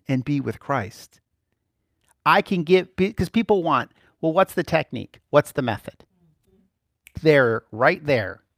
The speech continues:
you know you've got man's wisdom. What's the technique? Well, I'll tell you the ten things of the six ways to the other. Again,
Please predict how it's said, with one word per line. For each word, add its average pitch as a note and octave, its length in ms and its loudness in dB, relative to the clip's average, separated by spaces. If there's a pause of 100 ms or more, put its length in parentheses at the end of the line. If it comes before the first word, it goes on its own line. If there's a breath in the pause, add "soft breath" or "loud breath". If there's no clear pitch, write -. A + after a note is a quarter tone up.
(640)
you C3 180 -2
know G#2 400 0 (600)
you've A#2+ 220 -6
got G#2 300 -4 (420)
man's G2+ 440 -10 (520)
wisdom. - 340 -14 (1040)
What's C3+ 200 -4
the C#3+ 100 -6
technique? - 520 -10 (100)
Well, B2 140 2
I'll C#3 60 2
tell D3+ 160 0
you C#3 100 0
the C3 100 -6
ten C3 240 -4
things A#2 280 -6
of A2+ 60 -10
the A2 80 -10
six - 260 -12
ways G#2+ 200 -8
to - 80 -20
the G#2+ 120 -8
other. G#2 160 -8 (560 soft breath)
Again, B2 320 -2